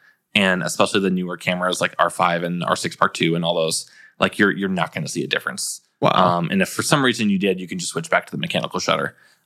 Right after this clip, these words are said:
Speaker 1: Um, but it's, it's pretty cool.
Speaker 2: I will say I have, what I have noticed is that whatever shutter I have going on my camera, it is very quiet.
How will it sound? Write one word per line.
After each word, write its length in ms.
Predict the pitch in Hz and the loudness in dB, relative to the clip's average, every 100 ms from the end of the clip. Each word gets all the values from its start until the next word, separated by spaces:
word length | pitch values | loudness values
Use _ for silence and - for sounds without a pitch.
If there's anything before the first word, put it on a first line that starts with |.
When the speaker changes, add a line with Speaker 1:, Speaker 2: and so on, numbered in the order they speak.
| - | -4
Speaker 1:
Um, 300 | 90 82 82 | 0 2 2
but 140 | 90 87 | 2 0
it's, 220 | - - | -2 -6
it's 120 | 107 | -6
pretty 200 | - 87 | 0 -2
cool. 240 | 87 - - _ _ _ _ _ _ - - | 0 -6 -8 _ _ _ _ _ _ -2 2
Speaker 2:
I 80 | 143 | 4
will 180 | 151 | 4
say 240 | 160 143 117 | 2 2 2
I 60 | |
have, 280 | 110 135 120 | 2 -2 0
what 140 | 135 135 | 0 2
I 60 | |
have 240 | 123 135 143 | 2 2 2
noticed 340 | 135 139 - | 2 0 -2
is 140 | 107 | -2
that 320 | 117 104 98 - | 2 4 2 0
whatever 300 | 123 123 120 | 2 2 2
shutter 460 | 110 - 104 104 95 | -2 2 2 4 2
I 100 | 98 | 2
have 400 | 101 104 101 104 | 2 2 0 2
going 380 | 104 101 98 98 | 2 2 2 0
on 220 | 90 92 95 | -2 0 0
my 160 | 92 | -2
camera, 360 | - 107 107 110 | 0 0 2 2
it 140 | 110 | 4
is 160 | 101 - | 2 2
very 320 | - 65 - | 0 0 -4
quiet. 480 | - - - 50 | 0 0 0 -4